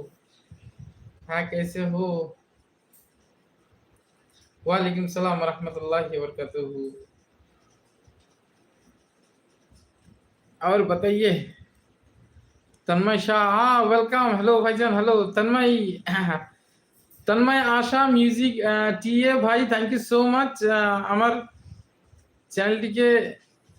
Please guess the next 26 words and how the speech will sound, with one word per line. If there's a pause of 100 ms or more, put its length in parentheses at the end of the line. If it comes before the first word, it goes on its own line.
(300)
এইভাবে (320)
আহ,
মানে (240)
মেম্বারশিপ
নেওয়ার
জন্য
অসংখ্য (100)
ধন্যবাদ
তোমাকে।
ওয়ালাইকুম
সালাম
রাহমাতুল্লাহি
ওয়া
বারাকাতুহু। (500)
ইফেক্ট
ভিডিও,
thank
you
so
much। (580)
সেলিম
রেজা
ভাই,
ওয়ালাইকুম
সালাম।
হ্যাঁ,